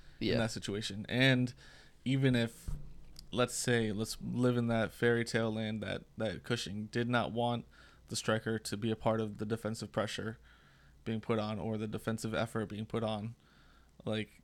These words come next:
Speaker 2: Gabe would have done it anyways. He would have been chasing the ball or, you know, trying to get involved.
Speaker 1: Yeah. Well, I do, I do wanna, like, call this out too. In the past, I think we've seen a few games, you know, even throughout that, that terrible, uh,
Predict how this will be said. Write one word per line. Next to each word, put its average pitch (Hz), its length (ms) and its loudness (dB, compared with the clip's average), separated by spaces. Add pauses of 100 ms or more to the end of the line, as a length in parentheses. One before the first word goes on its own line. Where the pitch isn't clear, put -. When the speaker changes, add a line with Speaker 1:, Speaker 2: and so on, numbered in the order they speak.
Speaker 2:
Gabe 120 220 2
would 117 80 2
have 110 100 -2
done 117 120 2
it - 140 -6
anyways. 110 500 -4 (460)
He 120 140 -2
would 117 120 2
have 110 100 0
been 113 120 -2
chasing 110 380 -2
the 110 40 -2
ball 104 320 -2
or, 95 280 -6
you 120 120 -4
know, 98 120 -2
trying 113 320 0
to 113 40 -2
get 104 120 -4
involved. 110 480 -8
Speaker 1:
Yeah. 110 180 2 (340)
Well, 127 120 10
I 143 60 12
do, 170 360 8 (240)
I 127 80 0
do 147 140 2
wanna, 143 240 4
like, 101 160 0
call 107 160 2
this 104 140 0
out 104 120 -2
too. 110 140 -2
In 110 80 0
the 110 60 -2
past, 127 580 2
I 117 80 2
think 139 240 0
we've 117 180 2
seen 113 440 2
a - 100 -4
few 117 200 0
games, 107 540 -2 (140)
you 113 120 -2
know, 92 120 -2
even 135 240 6
throughout 117 360 8
that, 101 300 6 (140)
that - 340 2
terrible, 98 720 2 (300)
uh, 92 320 -2